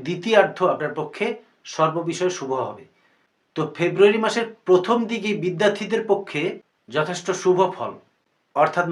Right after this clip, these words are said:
মনোযোগী হলে বিদ্যায় সফলতা সম্ভব। এই সময়ে বিভিন্ন পরীক্ষাগুলোর প্রিপারেশন থাকে, তাই একাগ্রতা দিয়ে মনোসংযোগ করুন, সফলতা হবেই, কারণ এই সময়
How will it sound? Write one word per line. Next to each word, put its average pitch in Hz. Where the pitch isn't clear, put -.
মনোযোগী 180
হলে 156
বিদ্যায় 160
সফলতা 170
সম্ভব। 160
এই 170
সময়ে 185
বিভিন্ন 165
পরীক্ষাগুলোর 175
প্রিপারেশন 170
থাকে, 156
তাই 160
একাগ্রতা 170
দিয়ে 175
মনোসংযোগ 160
করুন, 180
সফলতা 170
হবেই, 160
কারণ 143
এই 180
সময় 180